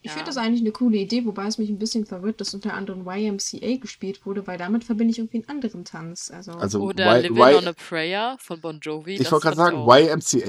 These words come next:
Speaker 3: A finde ich eigentlich toll, aber warum gerade Bon Jovi?
Speaker 1: <laughs>
Speaker 3: Das
Speaker 1: Alle
Speaker 3: muss doch nicht sein. Also bitte.
Speaker 1: <laughs>
Speaker 3: Das ist so
Speaker 1: Ja, ich find's
Speaker 3: Vintage.
Speaker 1: Ich, ich find das eigentlich ganz cool, die Idee. Ich find diesen Tanz auch sehr cool. Ich hatte da letztens so ein Video geschickt bekommen mit so Kindern, die das tanzen.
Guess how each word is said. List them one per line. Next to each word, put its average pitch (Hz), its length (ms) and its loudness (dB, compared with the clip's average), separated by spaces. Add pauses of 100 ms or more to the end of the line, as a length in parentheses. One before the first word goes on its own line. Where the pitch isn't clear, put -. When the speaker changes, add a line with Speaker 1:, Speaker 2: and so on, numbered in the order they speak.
Speaker 3:
A 165 40 0
finde - 220 -4
ich 180 80 -6
eigentlich 151 240 -6
toll, 240 220 0
aber 170 180 0
warum 180 200 0
gerade 190 240 2
Bon 180 200 -2
Jovi? 170 680 2
Speaker 1:
<laughs> - 60 -20 (600)
Speaker 3:
Das - 160 -10 (120)
Speaker 1:
Alle 208 260 4
Speaker 3:
muss 196 180 8
doch 151 180 4
nicht 139 220 -2
sein. 117 680 4 (100)
Also 151 220 -2
bitte. 104 600 -2 (500)
Speaker 1:
<laughs> - 1040 -20
Speaker 3:
Das 131 140 2
ist 175 120 0
so 220 80 10
Speaker 1:
Ja, 143 80 6
ich 156 100 10
find's - 240 0
Speaker 3:
Vintage. - 400 2 (540)
Speaker 1:
Ich, - 200 -10
ich 226 100 -14
find 302 120 -8
das 320 100 -8
eigentlich 254 260 -4
ganz 214 240 -4
cool, 233 100 2
die 269 160 -2
Idee. 285 280 -8 (220)
Ich - 100 -18
find 254 120 0
diesen 214 200 0
Tanz 240 320 -6
auch 208 80 -2
sehr - 180 -8 (100)
cool. 208 120 0
Ich 214 120 -6
hatte 202 140 -6
da 202 80 -8
letztens 196 400 -8
so 185 140 -8
ein 180 180 -14
Video 190 180 -10
geschickt - 320 -10
bekommen 196 280 -10
mit 180 100 -10
so - 80 -4
Kindern, 233 380 -2
die 196 100 -6
das 175 160 -10
tanzen. 202 500 -10